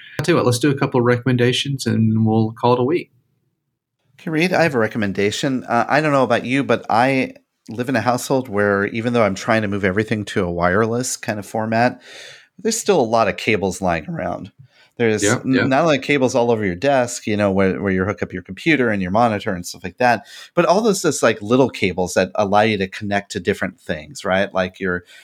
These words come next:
Speaker 2: your iPhone charger cable, or the, the cable that you use to plug in your Ring device when it runs low on batteries, or, or your Fitbit charger cables, all these different types of cables.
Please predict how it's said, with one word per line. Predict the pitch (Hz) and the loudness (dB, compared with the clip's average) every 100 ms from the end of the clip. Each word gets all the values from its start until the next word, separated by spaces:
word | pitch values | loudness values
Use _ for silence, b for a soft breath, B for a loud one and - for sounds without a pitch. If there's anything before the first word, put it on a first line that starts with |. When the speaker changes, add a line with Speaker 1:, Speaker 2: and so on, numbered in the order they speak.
| B - | B -4
Speaker 2:
your | 113 | 0
iPhone | - 123 127 117 107 101 | 4 2 4 0 2 -2
charger | 95 117 107 95 | -2 2 2 2
cable, | 87 101 87 82 85 82 | 0 0 -2 -2 -4 -2
or | 98 95 | 2 2
the, | 92 95 98 | 4 2 0
the | 92 95 | -4 -6
cable | - 113 113 107 | 0 0 2 4
that | 107 - | 2 2
you | 98 | -4
use | 95 101 101 101 | -2 -2 -2 -4
to | - 98 95 95 B B _ | -2 0 0 -4 B B _
plug | 127 120 | -2 2
in | 120 | 2
your | 110 104 | 2 0
Ring | 107 131 120 | 2 2 2
device | 101 92 87 90 - | 2 2 2 0 -2
when | 98 | -2
it | |
runs | 90 98 98 101 | 0 0 -2 -2
low | 95 | 0
on | 90 90 | 0 0
batteries, | 87 87 87 85 85 90 | 2 2 0 -2 -4 -4
or, | 90 92 87 90 _ B | -4 0 0 -2 _ B
or | 101 95 65 104 104 | -8 -6 -2 0 0
your | 104 | 0
Fitbit | - 170 165 - 95 90 | -2 -2 -2 2 2 0
charger | - 98 90 87 92 82 87 _ _ _ | -2 0 0 0 -4 -4 -8 _ _ _
cables, | - 98 82 85 - | -2 -2 -2 -6 -4
all | 120 151 190 | 2 4 4
these | 175 135 | 2 -2
different | 143 127 | -4 -4
types | 110 98 | -4 -4
of | 95 | -4
cables. | 110 92 87 87 | 0 0 -2 -4